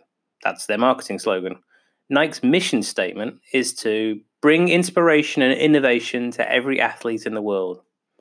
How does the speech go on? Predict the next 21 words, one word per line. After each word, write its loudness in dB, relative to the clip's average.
And 4
in 6
this 4
case, -2
Nike -6
also -2
opted -6
to -10
define -4
the -8
word -2
athlete -6
with -6
a -8
separate -2
statement. 2
If 6
you 6
have 4
a 6
body, 6